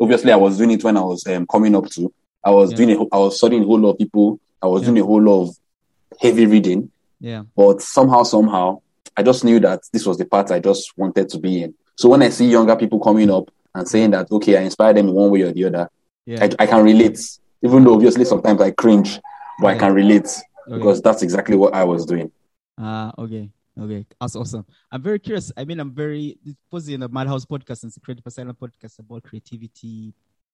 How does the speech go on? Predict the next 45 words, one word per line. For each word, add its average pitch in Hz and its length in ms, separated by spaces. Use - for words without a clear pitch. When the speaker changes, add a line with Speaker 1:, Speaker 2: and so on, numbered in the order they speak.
Speaker 2:
problem 110 320
solving, 110 580
and 107 140
all 113 160
these 107 160
cool 110 280
things. 107 220
I'm 139 340
very 175 200
curious 180 360
about, 131 400
like, 117 220
if 131 120
you 143 60
could 123 120
share, 123 200
like, 117 140
stories 123 380
of, 117 140
like, 113 200
at 120 80
least, 135 240
like, 113 140
a - 60
success - 480
story 160 380
and 220 120
a 110 40
failure 131 400
story, 143 380
and 110 120
how 127 100
you 123 120
sort 127 220
of, 110 100
like, 107 300
either 117 340
from 117 200
a 113 40
failure 165 320
story, 160 200
how 139 80
you 131 160
sort 131 200
of 110 120